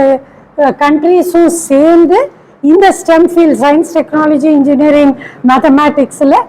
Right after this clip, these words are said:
எப்படி அடுத்தடுத்த லெவல்ல ஒரு இன்வென்ஷன்ஸ், டிஸ்கவரிஸ் பண்ணலாம் அப்படிங்கிறது அந்த ஒரு கூட்டு முயற்சியும் இப்போ போயிட்டு இருக்குங்க. அது ஒண்ணு. And இப்போ நம்ம இன்னைக்கு ஒரு செவன்டீன் யூனிவர்சிட்டிஸ் வச்சிருக்கோம். But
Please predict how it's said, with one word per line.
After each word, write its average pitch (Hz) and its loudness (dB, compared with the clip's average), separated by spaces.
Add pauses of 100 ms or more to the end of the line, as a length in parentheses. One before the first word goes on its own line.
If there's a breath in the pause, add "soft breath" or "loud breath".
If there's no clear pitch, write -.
(300 loud breath)
எப்படி 320 0
அடுத்தடுத்த 330 0
லெவல்ல 311 2
ஒரு 277 0
இன்வென்ஷன்ஸ், 311 0 (420 loud breath)
டிஸ்கவரிஸ் 302 0
பண்ணலாம் 294 0
அப்படிங்கிறது 262 -2 (380 loud breath)
அந்த 330 2
ஒரு 330 0
கூட்டு 359 0
முயற்சியும் 320 0
இப்போ 285 0
போயிட்டு 277 0
இருக்குங்க. 233 -2 (480 loud breath)
அது 285 2
ஒண்ணு. 294 2 (360 loud breath)
And 302 0 (480)
இப்போ 277 0
நம்ம 277 2
இன்னைக்கு 302 2
ஒரு 294 0
செவன்டீன் 294 0
யூனிவர்சிட்டிஸ் 320 0
வச்சிருக்கோம். 320 -2
But 285 0